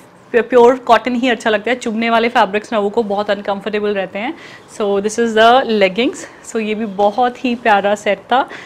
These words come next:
and everybody loved it जब नवू ने पहना था। So these are the Navu's, uh, outfit from this brand नायशा फैब्रिक्स। Next we have another outfit for नवू। Yes, नवू has become a star, उसके लिए बहुत सारे ब्रांड्स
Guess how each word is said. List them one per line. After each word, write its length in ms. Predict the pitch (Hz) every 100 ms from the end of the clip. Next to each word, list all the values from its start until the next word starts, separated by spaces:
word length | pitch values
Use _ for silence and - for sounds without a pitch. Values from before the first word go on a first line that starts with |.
| - -
and 300 | 220 208 220
everybody 400 | 226 254 254 262 240
loved 220 | 220 233
it 80 | 240
जब 180 | 220 226
नवू 260 | 220 208
ने 180 | 214 208
पहना 280 | 202 196 190
था। 220 | 190 247
So 80 | -
these 240 | 240 254
are 120 | 247 240
the 140 | 233
Navu's, 500 | 214 214 240 233 226
uh, 220 | 214 208 -
outfit 300 | 208 208 277
from 220 | 269 214
this 140 | 208
brand 220 | 208 214
नायशा 500 | 254 226 190 196 208
फैब्रिक्स। 640 | 214 - 175 175 - - -
Next 600 | 254 311 339 - - - - -
we 380 | 247 254 285 294 - - -
have 720 | 285 277 285 294 311 311 -
another 460 | 233 233 254 302 349 277
outfit 360 | 254 302 294 285
for 120 | 269
नवू। 380 | 254 247 277 339
Yes, 340 | 240 277 -
नवू 280 | 247 233 269
has 140 | 269
become 380 | 247 226 240 247
a 160 | 254 -
star, 300 | 240 220 247
उसके 240 | 240 -
लिए 80 | 254
बहुत 460 | 220 220 226 294 -
सारे 280 | 226 220
ब्रांड्स 500 | 233 208 214 214 240